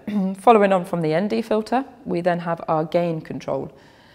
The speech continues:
And gain control is a means of electronically brightening our image. So if we are shooting at night time, for example, and we're filming something that's a landscape, um, we would need to have a higher aperture value so that we get that deep depth of field.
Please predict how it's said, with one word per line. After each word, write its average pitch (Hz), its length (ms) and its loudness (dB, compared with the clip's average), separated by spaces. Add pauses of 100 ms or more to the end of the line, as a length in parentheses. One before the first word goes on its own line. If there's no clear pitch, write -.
(220)
And 147 400 0
gain 202 240 0
control 165 540 0
is 151 400 -2
a 156 80 -6
means 156 640 -4
of 160 140 -4
electronically 190 800 -2
brightening 175 640 -2
our 151 240 -4
image. 151 400 -8 (100)
So 147 600 -2
if - 340 -6
we 156 220 -2
are 156 180 0
shooting 156 460 -6
at - 100 -6
night 165 240 -4
time, 190 240 -8
for - 100 -12
example, 160 480 -6 (760)
and 151 200 -2
we're 156 120 -4
filming 147 240 -6
something 147 280 -12
that's - 140 -14
a 135 60 -4
landscape, 147 560 -4 (500)
um, 139 160 4
we 143 140 0
would 143 100 -6
need 143 140 -2
to - 80 -16
have 143 140 -6
a 143 40 -2
higher 170 380 0
aperture 190 360 -6
value 190 360 0
so - 200 -6
that 151 140 -6
we 147 120 -6
get - 200 -6
that - 160 -10
deep - 180 -8
depth - 220 -10
of - 80 -12
field. 151 340 -2